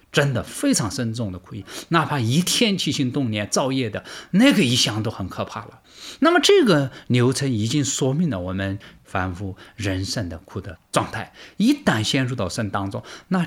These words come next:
这三种根本的大苦就接连不断的。这就是我们凡夫轮回当中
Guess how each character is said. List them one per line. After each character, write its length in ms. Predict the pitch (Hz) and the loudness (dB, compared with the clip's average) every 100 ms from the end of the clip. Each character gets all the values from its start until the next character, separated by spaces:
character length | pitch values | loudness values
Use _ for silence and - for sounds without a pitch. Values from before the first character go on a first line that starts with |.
| - | -2
这 120 | 247 | -2
三 420 | 196 - - 208 | 0 0 2 4
种 200 | 208 196 | 2 0
根 220 | 151 151 143 | 0 -2 -2
本 100 | 131 | -4
的 80 | - | -6
大 300 | - - 113 | -4 -4 -6
苦 240 | - 120 - - | -8 -10 -12 -14
就 360 | - 104 90 85 - _ _ - | -4 -2 -4 -8 -20 _ _ -2
接 340 | - 151 117 | 2 6 6
连 220 | 131 131 113 | 4 2 2
不 100 | - | 0
断 240 | - 113 - | -4 -6 -14
的。 120 | - _ _ _ _ - | -20 _ _ _ _ -2
这 140 | 214 | 0
就 480 | - - 277 320 190 | 0 2 4 4 2
是 120 | - | 0
我 60 | 104 | 0
们 180 | 104 | -2
凡 400 | 104 - 95 113 | -2 0 2 2
夫 280 | 135 117 101 - - | -2 -4 -6 -8 -6
轮 140 | 123 113 | -2 0
回 140 | 110 | 0
当 260 | 123 113 107 | -2 -2 -2
中 180 | 117 | -4